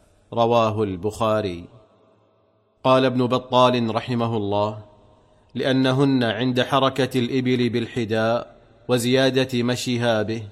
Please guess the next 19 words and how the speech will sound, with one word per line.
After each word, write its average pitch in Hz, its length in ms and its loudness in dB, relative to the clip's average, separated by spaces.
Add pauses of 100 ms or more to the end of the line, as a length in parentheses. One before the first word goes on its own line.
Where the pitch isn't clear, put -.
(440)
يخاف 131 440 2
عليهن 123 600 0
السقوط، 104 800 -4 (560)
فيحدث 127 500 0
لهن 127 600 2
ما 120 220 0
يحدث 123 440 -2
بالقوارير 117 1040 0
من 107 180 -4
التكسر. 104 840 -6 (2000)
بل 131 180 2
مجرد 131 560 2
حركة 135 560 -2
الإبل 131 380 0
السريعة 127 680 0
وكثرة 127 680 -2
الاهتزاز 123 720 0
وهي 120 480 -2
فوقها 110 800 -2